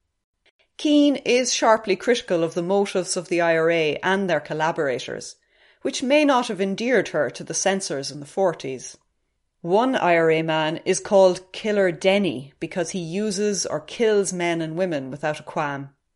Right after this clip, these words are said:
The boys who won the war were important men in post-independence Ireland, getting elected on the basis of their patriotic service in the twenties.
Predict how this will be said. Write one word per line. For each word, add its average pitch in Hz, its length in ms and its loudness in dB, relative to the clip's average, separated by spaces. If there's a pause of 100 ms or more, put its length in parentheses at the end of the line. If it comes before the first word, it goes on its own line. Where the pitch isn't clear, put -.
(580)
The 214 100 0
boys 277 440 6
who 240 80 -2
won 202 240 2
the 175 80 2
war 175 420 4
were 160 220 0
important 156 560 -2
men 185 320 2
in 143 100 -4
post-independence 156 1040 -6
Ireland, 147 480 -2 (480)
getting 196 300 0
elected 175 460 0
on 170 120 -2
the 170 60 -2
basis 180 440 -2
of 175 140 -2
their 170 160 0
patriotic 175 640 -4
service 185 480 0
in 160 80 -8
the 160 60 -6
twenties. 202 640 -4